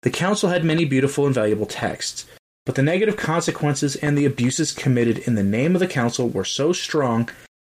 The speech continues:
that they overshadowed the positive elements which are there.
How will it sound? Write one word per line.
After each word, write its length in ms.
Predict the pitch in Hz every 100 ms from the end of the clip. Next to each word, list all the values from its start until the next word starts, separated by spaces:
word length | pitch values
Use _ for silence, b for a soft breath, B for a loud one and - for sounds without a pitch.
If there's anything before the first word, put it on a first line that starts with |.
| -
that 100 | 95
they 120 | 139
overshadowed 640 | 160 170 - 139 131 131
the 60 | -
positive 500 | - 123 131 143 127
elements 460 | 107 107 107 -
which 160 | 101 -
are 80 | 104
there. 360 | 123 101 -